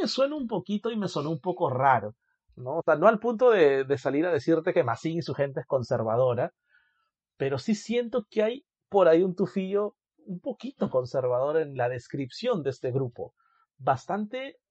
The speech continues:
no solo violento, que bueno, la violencia es pan de cada día en este mundo poco apocalíptico, sino bastante radical y errático en sus decisiones, al punto que Kathleen, que es el primer personaje de resistencia que conocemos a fondo,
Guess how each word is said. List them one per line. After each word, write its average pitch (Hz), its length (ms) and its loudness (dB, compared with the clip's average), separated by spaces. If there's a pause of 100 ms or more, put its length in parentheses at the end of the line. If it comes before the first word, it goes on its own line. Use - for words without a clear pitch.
(100)
no 147 360 -6
solo 240 260 -2
violento, 160 540 -2
que 185 100 -2
bueno, 135 200 -2
la 123 80 2
violencia 131 440 -2
es - 260 -20
pan 143 200 0
de 131 100 -8
cada 131 240 0
día 139 140 -8
en 131 60 -10
este 131 160 -12
mundo 135 240 -14
poco 139 160 -12
apocalíptico, 135 800 -8 (500)
sino 123 280 -6
bastante 226 520 -2
radical 175 600 0
y 185 40 4
errático 208 520 0
en 220 60 -8
sus 165 160 -10
decisiones, 135 520 -10
al 120 120 -8
punto 165 240 -10
que 156 100 -10
Kathleen, 196 440 -4 (140)
que 135 100 -10
es 127 120 -12
el 143 100 -8
primer 139 320 -6
personaje 143 440 -8
de 147 140 -4
resistencia 131 500 -8
que - 80 -4
conocemos 135 420 -8
a - 80 -4
fondo, 165 400 0